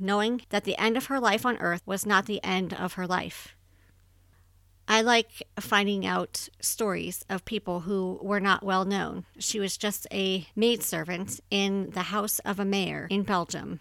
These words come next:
And here she was being faithful to Jesus and the gospel. She could have gotten away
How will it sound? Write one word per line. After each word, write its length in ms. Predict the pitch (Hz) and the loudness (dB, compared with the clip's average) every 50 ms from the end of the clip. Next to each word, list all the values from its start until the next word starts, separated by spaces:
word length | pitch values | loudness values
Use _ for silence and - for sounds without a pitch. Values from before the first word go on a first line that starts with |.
| - - - | -10 -4 0
And 420 | 202 220 202 175 180 196 190 190 | 2 4 4 4 4 2 0 -2
here 280 | - - - 233 233 240 | -4 -2 0 2 2 2
she 160 | - - 254 | 2 2 4
was 360 | 233 208 190 185 190 185 - - | 4 4 4 4 2 -2 -4 -4
being 220 | - 202 196 190 185 | -2 -2 0 -2 -4
faithful 680 | - - 214 190 190 - - - 202 202 196 196 190 - - _ _ - | -4 -2 -2 -2 -2 -4 -4 -4 -2 0 -2 -2 -4 -8 -16 _ _ -12
to 440 | - - 240 240 233 226 226 226 220 | -8 -4 -2 0 0 0 0 -2 -2
Jesus 600 | 226 240 226 214 226 214 208 208 - - - - - | 0 0 2 2 2 2 2 2 0 -2 -4 -4 -6
and 100 | 180 175 | -6 -4
the 40 | |
gospel. 600 | - - 196 202 202 - - 208 196 196 190 180 - - - - _ _ _ _ _ _ _ _ _ - | 2 4 4 4 4 2 -2 -4 -4 -4 -4 -6 -8 -14 -20 -20 _ _ _ _ _ _ _ _ _ -6
She 200 | - - - 208 | -4 -2 -2 -2
could 200 | - - 226 220 | -4 -2 0 0
have 160 | 226 220 208 | 0 0 4
gotten 300 | - 220 202 - 214 214 | 4 4 4 4 2 0
away 480 | 208 190 202 226 247 247 254 277 233 | 0 2 2 4 4 4 2 0 -2